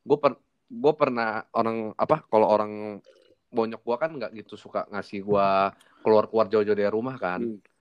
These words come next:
Speaker 1: Kalau di orang kan lebih bebas kan.
Speaker 2: Hmm.
Speaker 1: Tapi di orang tuh mau ngajak gua gitu, "Udah ikut aja, ikut aja," gitu. Jadi kayak, kayak gua dari kecil pun gua tuh nggak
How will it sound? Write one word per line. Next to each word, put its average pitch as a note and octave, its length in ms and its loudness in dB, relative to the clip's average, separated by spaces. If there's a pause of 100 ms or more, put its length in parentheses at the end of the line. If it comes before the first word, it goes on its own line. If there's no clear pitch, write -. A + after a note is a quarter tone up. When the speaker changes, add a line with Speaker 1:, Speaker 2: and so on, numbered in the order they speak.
(220)
Speaker 1:
Kalau A#2+ 160 6
di A#2+ 80 2
orang C3 200 4
kan A3+ 120 -4
lebih C3 200 -4
bebas B2+ 320 -2
kan. G2 220 -6
Speaker 2:
Hmm. G#2+ 120 -6 (880)
Speaker 1:
Tapi F#3 400 -6
di C3 160 -6
orang B2+ 200 0
tuh G#3 120 -12
mau F#3 160 0
ngajak B2 280 -2
gua C3+ 300 4
gitu, G#2 280 -8
"Udah A#2 160 -4
ikut - 200 -6
aja, C#3 240 -6
ikut C3 240 -8
aja," A2+ 420 -2
gitu. F2 420 -18 (520)
Jadi - 180 -6
kayak, G#2 260 -2 (1040)
kayak B2+ 160 2
gua D#3 160 -2
dari C#3 120 4
kecil A#2+ 300 -2
pun F#3+ 380 -6 (280)
gua C3 260 0
tuh F#3+ 180 -4
nggak A2 260 0